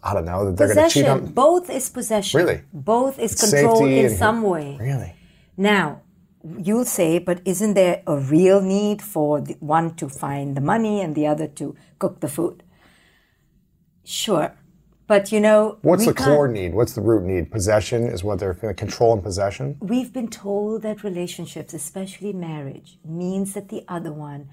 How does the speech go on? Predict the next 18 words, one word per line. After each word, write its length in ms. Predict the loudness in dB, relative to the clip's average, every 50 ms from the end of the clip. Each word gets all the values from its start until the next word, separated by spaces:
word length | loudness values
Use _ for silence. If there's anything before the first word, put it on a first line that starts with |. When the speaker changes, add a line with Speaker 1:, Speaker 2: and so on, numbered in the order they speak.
| -20 _ _ -12 -6
Speaker 2:
betroths 840 | -6 -6 -6 -6 -8 -4 0 2 2 2 2 0 -4 -6 -10 -12
themselves 680 | -10 -10 -10 -8 -10 -10 -8 -6 -6 -6 -8 -10 -16 -18
to 120 | -14 -12 -10
you, 300 | -8 -6 -6 -8 -8 -10
like, 300 | -10 -10 -10 -10 -12 -10
gives 280 | -8 -8 -8 -8 -8 -4
themselves 640 | -2 -2 -2 -4 -4 -4 -2 -2 -4 -4 -8 -16 -20 _ -12
to 100 | -8 -6
you 260 | -6 -4 -6 -6 -8
for 320 | -8 -2 0 2 2 2 0
keeping, 480 | -2 -4 -4 -4 -4 -8 -10 -12 -16 -20 _ _ -20 -20 -20 -20 -20 -20 -20 -20 -20 -20 -8 -2
right? 280 | 2 4 4 4 2 2
And 140 | 2 2 2
you 60 | 2
put 260 | 2 2 0 -2 2 2
the 80 | 2 2
ring, 440 | 4 2 2 2 2 -2 -4 -6 -12 _ -8
like, 400 | 0 2 4 4 4 2 -4